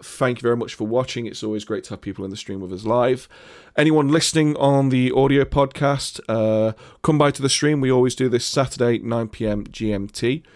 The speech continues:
So you're more than welcome to come and watch us live. Um, if you've got any questions, queries, or f-, stories or information you'd like, like us to talk about, you can always message us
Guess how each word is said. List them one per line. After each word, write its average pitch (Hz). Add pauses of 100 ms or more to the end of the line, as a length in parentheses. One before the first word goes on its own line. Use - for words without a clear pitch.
(140)
So 107
you're 107
more 113
than 107
welcome 107
to -
come 110
and 101
watch 101
us 95
live. 95 (520)
Um, 113 (400)
if 143
you've 135
got 160
any 147
questions, 143
queries, 127
or 113
f-, -
stories 143
or 101
information 127
you'd 110
like, 113 (260)
like 117
us 107
to -
talk 117
about, 117
you 117
can 131
always 127
message 127
us 135